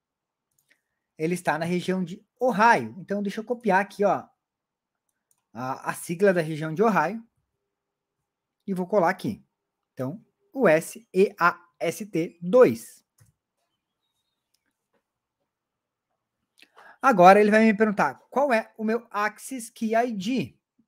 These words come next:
Eu vou copiar o Axis Key I D que eu acabei de criar. Vou colar. Vou dar um Enter. Qual é o Secret Key I D? I D. Eu vou copiar lá. Ó, tô copiando aqui do meu,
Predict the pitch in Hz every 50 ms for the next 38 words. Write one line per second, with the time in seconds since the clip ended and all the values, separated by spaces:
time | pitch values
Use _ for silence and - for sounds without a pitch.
0 | _ _ - 95 104 110 - - 117 117 - 180 131 123 135 139 135 131 - -
1 | - - - - 131 123 117 120 117 - 131 - 151 139 101 101 110 113 - -
2 | - 196 165 120 123 - - _ _ _ _ _ _ _ _ _ _ _ _ _
3 | _ _ _ _ _ _ _ _ _ _ _ - - 170 165 - 233 247 220 156
4 | 95 - - _ _ _ _ _ _ _ _ _ _ _ _ _ _ _ _ _
5 | - 82 - 170 - 110 156 190 185 135 107 - - _ _ _ _ _ _ _
6 | _ _ _ _ _ _ _ _ _ _ _ _ _ _ - 320 294 254 247 -
7 | 254 233 - - - 302 311 311 320 254 226 - - 233 226 226 196 220 233 226
8 | 196 180 233 240 180 139 139 - _ - 160 190 208 185 170 156 117 110 117 120
9 | 123 113 120 117 - 120 113 - - 214 233 202 160 151 175 - _ _ - 127
10 | 131 147 170 175 - 131 117 - 123 - - 143 151 151 147 135 - 151 147 147
11 | 143 135 131 127 123 117 117 113 113